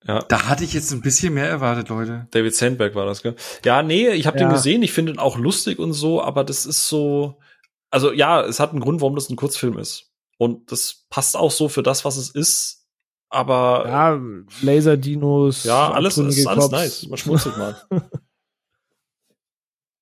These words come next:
Speaker 3: Ja,
Speaker 1: Ja.
Speaker 3: das, das war mir schon fast, also ich, ich verstehe, was du meinst, aber das war mir schon fast zu überstilisiert. Das ist genauso
Speaker 1: Mhm.
Speaker 3: wie bei Videospielen auf einmal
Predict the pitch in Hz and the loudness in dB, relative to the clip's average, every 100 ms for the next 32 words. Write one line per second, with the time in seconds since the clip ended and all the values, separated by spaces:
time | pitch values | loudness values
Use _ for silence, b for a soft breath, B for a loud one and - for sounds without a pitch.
0 | _ _ _ _ 110 151 185 190 196 196 | _ _ _ _ -4 -2 0 0 2 2
1 | 175 214 269 - 220 - 247 - - - | 2 2 0 -4 -4 -2 -2 -4 -8 -14
2 | - 175 196 196 _ _ 185 202 196 196 | -2 0 0 -4 _ _ 0 0 0 0
3 | - 196 226 - 170 175 233 170 175 202 | 2 2 0 -2 0 2 0 0 0 0
4 | 202 202 175 - 202 - 202 - 180 190 | -2 -2 -4 -4 -4 -4 -6 -4 -4 0
5 | 185 - 139 127 117 123 139 156 160 147 | 0 0 -4 -4 -2 -2 0 -2 -2 0
6 | 143 180 185 175 156 135 156 214 - - | 2 2 0 0 2 2 0 -2 -4 -2
7 | 180 175 - 165 165 165 | 0 0 0 2 4 4